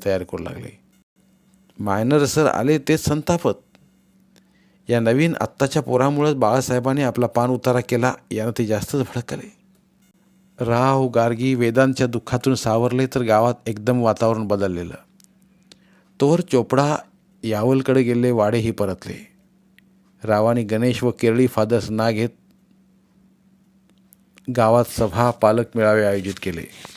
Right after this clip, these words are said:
केरळकडचे फादर्स व गणेश फाडफाड इंग्रजी झाडत लोकांना पटवू लागले. लोक एकदम पुतळ्यागत बसत इंग्रजी ऐकू लागले,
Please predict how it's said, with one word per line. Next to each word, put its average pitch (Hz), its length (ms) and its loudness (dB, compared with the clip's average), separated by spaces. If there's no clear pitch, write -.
केरळकडचे 170 520 2
फादर्स 139 440 0
व 143 60 0
गणेश 127 360 0
फाडफाड 113 520 -2
इंग्रजी 117 360 0
झाडत 101 340 -4
लोकांना 101 340 -2
पटवू 92 320 -8
लागले. 82 400 -12
लोक 101 280 -2
एकदम 113 440 2
पुतळ्यागत 120 680 0
बसत 120 480 -4
इंग्रजी 120 380 0
ऐकू 107 260 -2
लागले, 92 400 -8